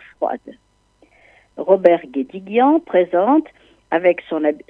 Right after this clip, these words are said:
son équipe habituelle, c'est-à-dire Ariane Ascaride en particulier, Gloria Mundi, où un détenu sorti de prison après de longues années découvre à Marseille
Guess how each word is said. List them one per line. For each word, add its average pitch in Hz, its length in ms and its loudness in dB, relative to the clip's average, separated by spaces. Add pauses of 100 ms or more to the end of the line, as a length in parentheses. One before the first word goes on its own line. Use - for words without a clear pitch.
son 151 160 -4
équipe 156 360 -6
habituelle, 139 800 -4
c'est-à-dire 131 460 -8
Ariane 135 360 -10
Ascaride - 540 -10
en 120 100 -6
particulier, 214 680 -4 (540)
Gloria 208 580 2
Mundi, 175 640 -6 (440)
où 220 160 0
un 170 120 4
détenu 220 720 0
sorti - 400 -6
de 180 140 -6
prison 185 420 -6
après 151 240 -4
de 143 120 -4
longues 180 300 -4
années 185 380 -2
découvre 208 540 -4
à 135 60 -2
Marseille 247 600 -2